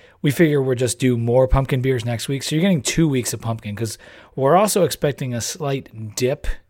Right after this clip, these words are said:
in our listenership this year, in this game, I should say, this week, because of the Clemson loss. So next week, you know, when people are coming back, they're ready to get back into the Hokies after a B C win, they'll be hearing more about pumpkin beer. And,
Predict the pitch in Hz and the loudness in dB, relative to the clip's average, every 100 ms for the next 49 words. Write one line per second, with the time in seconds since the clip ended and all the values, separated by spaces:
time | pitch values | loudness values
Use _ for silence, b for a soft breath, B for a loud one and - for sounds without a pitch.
0 | - 135 120 107 117 - 165 147 185 175 | -10 -6 -4 -4 -4 -4 -6 -4 -6 -6
1 | - 160 180 180 190 B B B B - | -6 -4 -2 -4 -6 B B B B -6
2 | 135 135 139 143 135 156 147 - 123 143 | 0 2 2 0 -2 -2 -6 -8 -8 -6
3 | - 151 147 120 117 139 - - 123 117 | -4 -4 -4 -4 -4 -6 -8 -10 -6 -6
4 | 123 120 - 131 - 143 147 160 - - | -6 -8 -8 -6 -6 -4 -4 -4 -8 -14
5 | B B B - 143 185 208 - 165 127 | B B B -4 2 2 2 2 2 0
6 | - 170 131 117 120 - 127 117 151 156 | -8 -8 -6 -6 -10 -10 -8 -4 -2 0
7 | 156 156 165 156 143 139 131 139 131 123 | 2 4 4 6 4 2 -2 -4 -2 -4
8 | 127 127 139 131 131 135 127 117 127 - | -4 -4 -2 -4 -4 -6 -4 -2 -2 -2
9 | 131 127 123 127 117 123 123 - 127 123 | -2 -2 -2 -2 -2 -2 -4 -2 -4 -4
10 | 131 139 - _ _ _ _ _ _ _ | -4 -8 -10 _ _ _ _ _ _ _
11 | b b b _ - 135 135 131 131 120 | b b b _ -2 0 2 2 0 0
12 | 117 113 104 98 - - 101 107 98 92 | -2 -2 -4 -8 -10 -12 -8 -6 -8 -10
13 | 85 98 110 101 | -12 -14 -14 -14